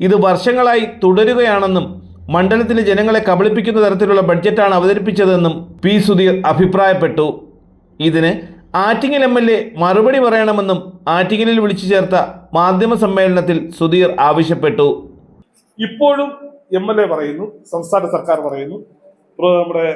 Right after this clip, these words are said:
Speaker 2: ഈ ടോക്കൺ പ്രൊവിഷനായിട്ട് ആറ് കോടി രൂപ അനുവദിച്ചിട്ടുണ്ട്. അപ്പൊ ഇതിൽ പല തട്ടിപ്പ് എന്താണുള്ളത്?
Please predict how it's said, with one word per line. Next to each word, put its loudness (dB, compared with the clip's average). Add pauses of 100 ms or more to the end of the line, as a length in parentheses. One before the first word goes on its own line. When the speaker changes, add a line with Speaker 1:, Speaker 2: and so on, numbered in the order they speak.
(120)
Speaker 2:
ഈ -8 (120)
ടോക്കൺ 0
പ്രൊവിഷനായിട്ട് -8 (240)
ആറ് 2
കോടി -10
രൂപ -10
അനുവദിച്ചിട്ടുണ്ട്. -16 (560)
അപ്പൊ -12 (120)
ഇതിൽ -6 (120)
പല 0 (180)
തട്ടിപ്പ് -6
എന്താണുള്ളത്? -12